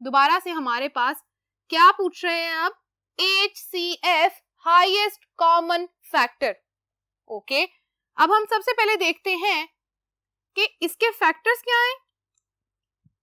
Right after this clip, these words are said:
फिर हम निकालेंगे कॉमन और फिर बताएंगे कि हाईएस्ट क्या है। factors of thirty-two,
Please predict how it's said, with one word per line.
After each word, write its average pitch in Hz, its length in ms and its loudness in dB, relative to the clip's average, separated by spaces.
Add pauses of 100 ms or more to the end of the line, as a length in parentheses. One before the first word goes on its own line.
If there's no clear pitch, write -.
(500)
फिर 381 120 0
हम 427 120 2
निकालेंगे 330 600 2 (100)
कॉमन 370 400 2
और 381 100 2
फिर 427 100 0
बताएंगे 370 420 -2
कि 427 200 -2
हाईएस्ट 269 400 -2
क्या 226 140 -4
है। 147 140 -8 (1200)
factors 330 380 0
of 320 220 0
thirty-two, 294 560 -2